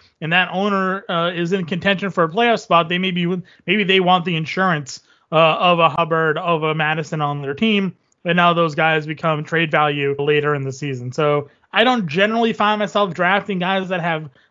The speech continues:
like you mentioned, no startable value unless there's an in-, I always talk about the difference between a handcuff and a player that has their own value in a backfield especially. And I'll try to find somebody that has that role. Kenneth Gainwell, for instance, you know, we're seeing a lot of hype out of him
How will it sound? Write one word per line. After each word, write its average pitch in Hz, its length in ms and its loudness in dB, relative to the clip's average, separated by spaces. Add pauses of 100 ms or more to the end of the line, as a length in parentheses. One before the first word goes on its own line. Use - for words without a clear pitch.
like 160 160 -4
you 180 100 0
mentioned, 170 500 0
no 180 320 4
startable 165 640 0
value 156 460 0
unless 151 280 -2
there's 156 200 -2
an 147 80 -4
in-, 156 160 -2
I 160 140 4
always 170 320 2
talk 160 220 2
about 160 160 0
the 156 80 -4
difference 156 400 -4
between 160 600 -2
a 175 80 2
handcuff 185 560 -2
and 160 140 -2
a 156 40 -2
player 160 360 0
that 151 180 0
has 156 560 0
their 156 220 -2
own 165 320 0
value 156 500 0 (300)
in 190 100 0
a 180 60 0
backfield 185 500 2
especially. 202 800 -2
And 190 160 2
I'll 202 160 4
try 233 240 4
to 202 80 -2
find 180 500 -4
somebody 175 260 -4
that 156 160 -2
has 156 280 -2
that 151 180 0
role. 135 300 -4
Kenneth 170 380 -6
Gainwell, 143 600 -4
for 160 140 -2
instance, 151 380 -4
you 156 40 -2
know, 147 40 0
we're 151 60 -2
seeing 156 220 -2
a 147 60 0
lot 151 160 4
of 143 80 0
hype 151 200 0
out 147 120 0
of 135 60 -10
him 147 220 -4